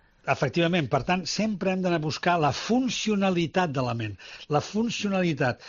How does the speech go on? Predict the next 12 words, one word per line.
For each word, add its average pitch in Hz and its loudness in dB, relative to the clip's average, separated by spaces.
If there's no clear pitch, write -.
Eh, 156 0
i 143 -2
això, 202 2
l'única, 202 2
l'únic 190 -2
problema 175 2
que 143 -4
tenim 165 0
els 139 0
humans 156 0
i 139 -4
que 139 0